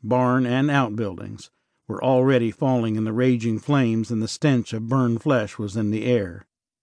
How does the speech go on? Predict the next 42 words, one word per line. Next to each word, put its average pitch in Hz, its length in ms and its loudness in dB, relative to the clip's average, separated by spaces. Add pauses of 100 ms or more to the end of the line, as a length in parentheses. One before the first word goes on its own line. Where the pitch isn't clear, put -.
(640)
When 147 200 6
we 151 100 8
got 170 280 0
close 202 340 0
enough, 110 420 -4 (160)
we 127 140 0
could 131 160 0
make 127 260 2
out 135 220 2
the 131 80 -2
bodies 117 500 2
of 113 140 -4
Jonah 120 520 0
and 131 160 0
Lillian 127 440 2
Williams 107 560 0 (200)
and 135 140 4
their 135 120 4
four 165 280 2
children 117 540 0
piled 139 400 0
in 131 160 2
the 131 120 4
inferno 127 500 2
that 117 160 -6
used 135 260 0
to 127 80 -4
be 113 160 -2
their 110 180 -2
front 120 300 -4
room. 107 420 0 (1080)
While 135 240 4
we 131 120 6
waited 123 460 2
for 127 80 -6
the 110 120 -6
flames 127 500 2
to 117 100 -6
die 123 240 0
down 120 340 0
to 113 140 -4
ashes, 110 640 -4